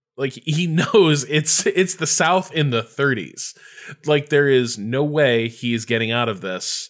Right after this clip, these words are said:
uh, with a fair trial. But Atticus, for some reason, thinks the rules, like, the rules and procedures of the court are this holy thing.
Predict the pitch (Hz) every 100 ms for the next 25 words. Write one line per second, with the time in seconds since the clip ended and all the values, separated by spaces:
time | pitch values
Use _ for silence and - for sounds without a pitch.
0 | - 101 101 101 95 110 113 107 117 104
1 | - 131 110 82 - - - 147 170 262
2 | 254 - 156 - - - 160 - 226 220
3 | 190 202 185 127 107 107 _ _ _ _
4 | _ - 165 147 131 - - - _ _
5 | - 131 143 123 127 143 147 143 135 131
6 | - _ 147 127 117 _ _ _ _ -
7 | 139 147 123 139 175 185 165 143 143 131
8 | 160 147 127 127 117 - - 113 107 110
9 | 101 - 127 107 101 104 98 98 - 123
10 | 110 101 101 87 -